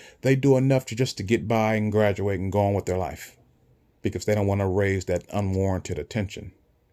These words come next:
But trust me when I tell you, there are some extremely powerful beings walking among us.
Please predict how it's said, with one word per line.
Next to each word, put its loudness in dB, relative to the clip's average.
But -6
trust -4
me -2
when -2
I -6
tell -4
you, -4
there -2
are 0
some -8
extremely -4
powerful -2
beings -6
walking 0
among -6
us. -12